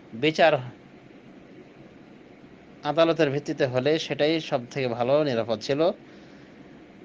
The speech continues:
আর এই অবস্থায় পিতাকেও, মানে, এরকম করে মিরাস বন্টন করা লাগতো না, লাগতো না। তো যা হোক, যদি সম্ভবপর না হয় ওই আত্মসাৎকৃত টাকা ফেরত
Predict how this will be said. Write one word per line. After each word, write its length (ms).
আর 180
এই 160
অবস্থায় 340
পিতাকেও, 560
মানে, 320
এরকম 300
করে 460
মিরাস 400
বন্টন 420
করা 240
লাগতো 320
না, 200
লাগতো 340
না। 160
তো 80
যা 180
হোক, 240
যদি 340
সম্ভবপর 580
না 260
হয় 360
ওই 180
আত্মসাৎকৃত 640
টাকা 400
ফেরত 380